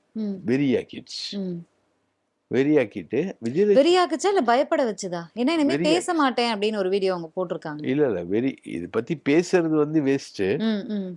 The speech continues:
Speaker 2: அப்படின்றதுதான் ஒரு நிலவரம்.
Speaker 1: ம்.
Speaker 2: ஆனா, அவங்க பேச வேண்டிய சில சேனல்கள் கிட்ட எல்லாம் அவங்க பேசியிருக்காங்க.
Speaker 1: ஆமா, ஆமா.
Speaker 2: அது இன்டர்வியூவா இப்ப வெளியில
Speaker 1: ஆமா.
Speaker 2: வரப்போகுது.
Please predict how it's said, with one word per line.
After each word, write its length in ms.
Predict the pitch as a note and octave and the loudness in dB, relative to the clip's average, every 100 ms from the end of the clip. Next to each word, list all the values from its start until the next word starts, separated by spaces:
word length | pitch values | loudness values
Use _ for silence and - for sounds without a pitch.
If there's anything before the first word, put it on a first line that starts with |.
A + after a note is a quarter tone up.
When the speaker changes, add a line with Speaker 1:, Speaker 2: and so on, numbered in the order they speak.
| - - | -6 -2
Speaker 2:
அப்படின்றதுதான் 680 | A2+ C#3+ C#3+ B2+ A#2 D3 | 0 0 0 0 2 2
ஒரு 480 | A#2 G2+ F2+ E2+ D#2+ | 4 4 2 -2 -4
நிலவரம். 540 | E2+ G#2 A2+ F#2+ A#2 G3 | -4 0 2 2 -2 -2
Speaker 1:
ம். 40 | |
Speaker 2:
ஆனா, 840 | G#3 G#3 G3 - F#3+ G3 F#3 D#3 C3+ - - | -2 -2 -2 -4 -4 -2 0 0 0 -4 -8
அவங்க 360 | - A#2+ C3+ B2+ | -2 0 2 2
பேச 360 | D#3 E3+ F3+ | 0 2 4
வேண்டிய 280 | E3+ E3+ D#3 | 4 2 0
சில 260 | - C#3+ B2+ | 0 0 2
சேனல்கள் 680 | C3+ C#3 D3 C#3 C3 B2+ | 2 2 2 0 0 -2
கிட்ட 220 | A#2+ A2+ | -2 0
எல்லாம் 200 | B2 C#3 | 0 0
அவங்க 240 | C3+ G2 A#2+ | -2 -2 -2
பேசியிருக்காங்க. 580 | A#2 G2+ F#2 D2 B1+ - | -2 -6 -8 -8 -4 -4
Speaker 1:
ஆமா, 360 | G#3 F3+ D#3+ | -4 -6 -10
ஆமா. 160 | D#3+ D3+ _ - _ _ _ _ _ _ | -12 -16 _ -20 _ _ _ _ _ _
Speaker 2:
அது 220 | - A#2 C#3 | 0 2 2
இன்டர்வியூவா 400 | C#3 D#3+ D#3 C3+ | 2 4 6 6
இப்ப 260 | A2 G#2 | 2 2
வெளியில 40 | G#2+ | 2
Speaker 1:
ஆமா. 300 | A2 F2 F#2 | 0 0 -2
Speaker 2:
வரப்போகுது. 360 | F2 D#2 - | -6 -10 -10